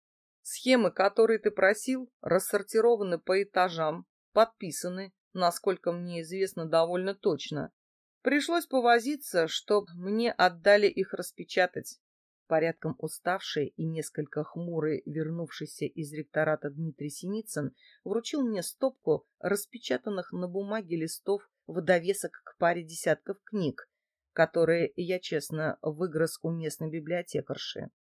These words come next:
Она не верила в то, что мне может понадобиться столько литературы единомоментно, но уставшее лицо моего наставника, вкупе с его же словами, поставили в этом деле жирную точку.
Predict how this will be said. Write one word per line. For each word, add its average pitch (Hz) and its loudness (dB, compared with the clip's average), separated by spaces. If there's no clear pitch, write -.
Она 226 6
не 254 4
верила 160 2
в - -20
то, 240 0
что - 0
мне 196 0
может 196 -2
понадобиться 180 0
столько 180 -2
литературы 170 0
единомоментно, 175 -4
но 226 4
уставшее 262 0
лицо 233 2
моего 208 4
наставника, 202 2
вкупе 170 0
с - -8
его 180 0
же 151 -4
словами, 190 2
поставили 294 6
в 185 6
этом 233 4
деле 233 2
жирную 170 -4
точку. - -4